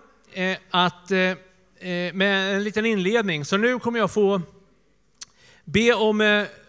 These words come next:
sätta på studentmössan lite grann först i tio minuter.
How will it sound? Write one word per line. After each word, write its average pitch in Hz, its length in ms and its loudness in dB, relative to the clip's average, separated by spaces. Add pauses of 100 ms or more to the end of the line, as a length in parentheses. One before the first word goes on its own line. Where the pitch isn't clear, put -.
(160)
sätta 214 320 -6
på 220 480 0
studentmössan 220 1080 -2
lite 220 200 -6
grann 165 320 -2
först - 440 -4
i 160 280 -8 (1040)
tio 196 260 0
minuter. 151 580 -2